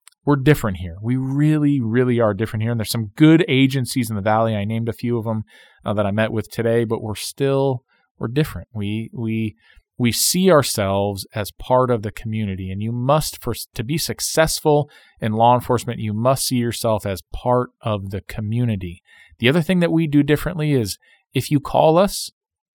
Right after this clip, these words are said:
we'll come. Now, I know there's people who are listening who are like, "Hey, wait a minute, I called the Scottsdale Police and it took 'em four hours to get there." Believe it or not, we're a very busy police department, and so there are those calls that, that we have,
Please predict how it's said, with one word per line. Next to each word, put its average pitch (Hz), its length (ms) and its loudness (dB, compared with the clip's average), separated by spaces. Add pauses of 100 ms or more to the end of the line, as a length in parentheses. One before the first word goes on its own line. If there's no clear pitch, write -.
(120)
we'll 110 240 0
come. 135 480 2
Now, 107 120 2
I 113 60 4
know 135 140 8
there's 143 200 6
people 139 260 4
who 139 60 8
are 127 120 6
listening 131 220 0
who 123 60 2
are 123 40 6
like, 110 120 2
"Hey, 220 100 -4
wait 240 200 2
a 233 40 0
minute, 214 180 -4
I 196 120 2
called 196 240 0
the 180 40 -2
Scottsdale 185 460 0
Police 185 300 0
and 156 80 -2
it 127 60 -6
took 165 120 2
'em 147 80 0
four 165 260 8
hours 151 260 8
to 135 80 -6
get 151 200 0
there." 98 200 -4 (1080)
Believe 85 240 -2
it 87 80 -4
or 82 80 -2
not, 120 360 -4
we're 113 200 4
a 87 80 -4
very 113 400 4
busy 107 320 0
police 110 320 -6
department, 127 600 -2
and 101 160 -6
so 107 520 0 (360)
there 113 120 6
are 110 80 6
those 123 220 6
calls 127 460 6
that, 107 220 0 (120)
that 107 260 -4
we 107 120 -4
have, 101 160 -4